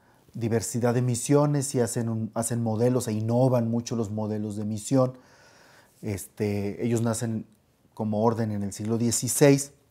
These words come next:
a mitad del siglo dieciséis, e inmediatamente, unos pocos años después, tienen gente incluso en América, que eso es muy importante. Por ejemplo, a mí me gusta, o me gustó mucho cuando pude revisar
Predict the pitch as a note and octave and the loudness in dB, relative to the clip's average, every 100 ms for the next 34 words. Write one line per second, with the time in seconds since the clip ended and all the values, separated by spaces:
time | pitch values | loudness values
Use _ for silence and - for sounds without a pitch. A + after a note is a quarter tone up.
0 | _ _ _ _ - A2+ G#2+ G#2 - A2+ | _ _ _ _ -12 -6 -4 -2 2 2
1 | A2 - A2+ B2 A#2 B2+ - C#3 C3+ - | 2 -2 0 0 0 -4 2 4 4 0
2 | - - - - B2+ B2 A2+ A2 A#2+ A#2+ | -16 -20 -20 -6 -2 0 2 0 0 0
3 | A#2 A#2+ A2+ B2+ A#2 A2+ - G#2+ A#2 A2+ | -2 -2 -2 -2 -2 -2 -4 -4 -4 -4
4 | A2+ A2+ G#2+ - A#2+ A2+ - - A2 A2 | -4 -2 -4 -4 -2 0 -2 -6 -4 -4
5 | A2+ - A#2 G#2+ A2+ A2+ - _ _ - | -4 -4 -4 -2 -6 -8 -10 _ _ -8
6 | A2+ G#2+ B2 A#2+ - A#2 - - G#2 G2+ | -8 -2 -2 -2 0 -2 -4 -6 -4 -2
7 | G#2 G2+ - G2 F#2 - G2+ A2 G#2 A2 | -2 -4 -6 -10 -10 -10 -8 -6 -6 -6
8 | G#2+ G#2 G2+ G2 G2 - F#2 F2 - _ | -6 -6 -8 -8 -10 -10 -14 -14 -20 _
9 | - - _ C3 B2+ D3+ C#3+ C#3+ C#3+ D3 | -20 -20 _ 0 4 4 4 6 6 6
10 | B2+ A#2+ A#2+ B2 B2 A#2 A2+ - A#2+ A2 | 2 0 0 0 -2 -2 -4 -6 -4 -2
11 | G#2+ G2 A2 A2 G#2 G#2 A#2+ A#2+ C3+ C3+ | -2 -6 -8 -6 -6 -6 -6 -2 -2 -2
12 | B2 A2+ G#2+ - - _ - G#2 G#2 G#2 | -4 -4 -6 -20 -20 _ -4 -2 -2 -4
13 | - A#2 A2+ A2 A2+ G#2+ G#2 - A#2 A#2 | -4 0 0 0 -2 -4 -4 2 2 2
14 | A2+ | -2